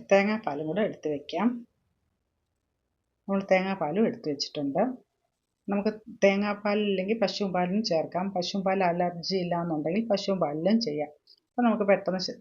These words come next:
ശർക്കരയും ഉരുക്കി നമ്മൾ ഫ്രിഡ്ജിൽ വെച്ചിട്ടുണ്ടെങ്കിൽ നമുക്ക്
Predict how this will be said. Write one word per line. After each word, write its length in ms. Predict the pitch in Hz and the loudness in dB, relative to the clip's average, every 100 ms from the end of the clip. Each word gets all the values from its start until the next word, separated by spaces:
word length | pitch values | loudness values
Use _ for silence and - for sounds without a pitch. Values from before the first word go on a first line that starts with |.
| 180 | -4
ശർക്കരയും 500 | 185 185 180 180 185 180 | -2 -2 0 0 0 -2
ഉരുക്കി 340 | 175 - 180 196 - _ _ _ | -4 -4 -4 -4 -10 _ _ _
നമ്മൾ 140 | 175 170 165 | 0 2 2
ഫ്രിഡ്ജിൽ 280 | 180 147 165 | 0 -2 2
വെച്ചിട്ടുണ്ടെങ്കിൽ 680 | 160 - 156 147 151 151 160 233 202 | 2 0 -2 -2 0 -2 0 0 0
നമുക്ക് 220 | 185 180 | -2 -2